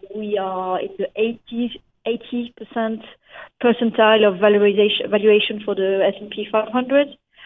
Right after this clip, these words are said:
uh, perhaps sixty, seventy percent for Europe. So obviously, stocks are much more expensive than they are, they were a few months ago. So we are positive on the macro. Negative, we would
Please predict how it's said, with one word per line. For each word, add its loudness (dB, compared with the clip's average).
uh, -12
perhaps -2
sixty, -6
seventy 0
percent -4
for -8
Europe. -2
So 2
obviously, 0
stocks -2
are 4
much 2
more 2
expensive -4
than -2
they 4
are, 2
they 4
were 4
a -6
few -8
months -2
ago. -4
So 4
we 2
are 4
positive 0
on -2
the -2
macro. -4
Negative, 0
we -6
would -4